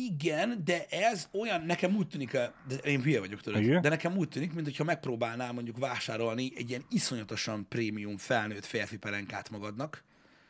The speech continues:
Speaker 1: a nappaliba.
Speaker 2: Csak azért, mert nem
Speaker 1: És
Speaker 2: akarsz
Speaker 1: ak-,
Speaker 2: elmenni.
Speaker 1: és igen, mert amúgy a W C ott van, és úgy nem akarok oda menni. Érted? Tehát, hogy
Speaker 2: Értem,
Speaker 1: így,
Speaker 2: értem,
Speaker 1: tehát, hogy így
Speaker 2: értem.
Speaker 1: van
Speaker 2: De,
Speaker 1: ennek
Speaker 2: de alapvetően
Speaker 1: megoldás.
Speaker 2: a páramentesítő az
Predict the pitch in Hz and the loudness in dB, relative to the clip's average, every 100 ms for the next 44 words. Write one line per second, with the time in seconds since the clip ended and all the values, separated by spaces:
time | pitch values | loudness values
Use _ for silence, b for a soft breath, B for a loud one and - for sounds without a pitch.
0 | b b - 117 117 - 113 113 156 185 | b b 0 2 2 2 0 2 2 0
1 | b b b b b b - - - - | b b b b b b -20 -20 -20 -14
2 | 127 123 117 117 117 123 120 180 - 123 | -8 -4 0 4 6 6 8 6 6 4
3 | 117 113 185 120 269 190 151 175 196 208 | 4 4 6 6 6 6 6 6 6 6
4 | 214 247 233 277 - 214 196 - 139 131 | 8 8 6 4 4 4 4 4 2 2
5 | 143 170 175 - 127 117 123 110 104 98 | 2 2 4 4 4 2 2 0 -4 -8
6 | 104 110 - b b b b 151 185 156 | -8 -10 -14 b b b b 2 2 0
7 | - - 165 156 120 113 117 - 123 127 | -2 0 8 8 10 6 6 0 4 4
8 | - 98 95 98 113 98 110 120 135 139 | 6 0 2 2 4 4 6 10 10 10
9 | 147 143 139 127 139 147 139 - 123 113 | 10 12 12 10 8 10 10 10 10 10
10 | 120 120 120 127 117 127 117 113 98 | 8 8 4 4 6 10 10 8 4